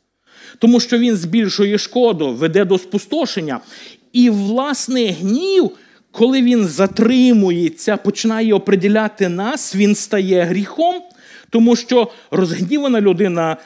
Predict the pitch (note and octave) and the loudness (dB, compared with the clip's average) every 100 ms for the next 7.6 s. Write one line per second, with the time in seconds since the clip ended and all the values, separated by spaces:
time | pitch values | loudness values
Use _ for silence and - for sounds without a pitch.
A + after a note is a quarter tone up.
0 | _ D#3 F3 F3+ A3 - - F3+ E3+ E3 | _ -4 -2 0 0 -2 0 2 2 0
1 | G3+ C#4 B3+ A#3+ G3+ G3 F#3+ F#3 F#3 F3 | -2 -2 -4 -2 0 0 -2 -2 -2 -4
2 | - D4+ C#4 C#4 - C#3+ G#3 G#3+ G3 F#3+ | -4 -2 -2 -4 -6 -2 0 0 -2 -4
3 | F#3 - F#3 E3 C4 - B3 - A3+ A#3 | -4 -6 -6 -4 -6 -4 -4 -2 -2 0
4 | A3+ G#3+ - - - A3 F#3+ G#3 A3 F#3 | 0 -2 -6 -16 -2 0 2 0 -2 -2
5 | F3 C3+ F3 D#3+ - G3+ B3 C4 D4 C#4+ | -6 -4 -4 -2 -4 -4 -4 -4 -2 0
6 | D4+ C4+ C#4 B3 C4+ D#4 C#4 G#3+ F#3+ B3+ | 0 -2 -2 0 0 -2 -2 0 0 0
7 | A#3+ A#3+ D#3 D3 G#3 | -2 -2 0 2 2